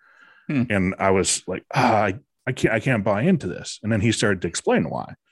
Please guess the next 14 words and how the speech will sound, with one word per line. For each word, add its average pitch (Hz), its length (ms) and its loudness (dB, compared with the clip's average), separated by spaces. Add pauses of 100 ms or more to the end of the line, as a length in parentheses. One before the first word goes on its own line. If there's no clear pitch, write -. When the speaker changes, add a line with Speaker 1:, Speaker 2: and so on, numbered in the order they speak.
(560)
Speaker 2:
His, 123 280 2
his 123 220 2
reasons 107 400 0
were, 92 500 2
um, 87 460 -4
for 95 320 -2
Nginx 95 500 0
to - 80 -2
properly 90 480 0
serve 87 420 0
P 90 140 -4
H 85 160 -6
P 87 80 -8
files, 82 540 -2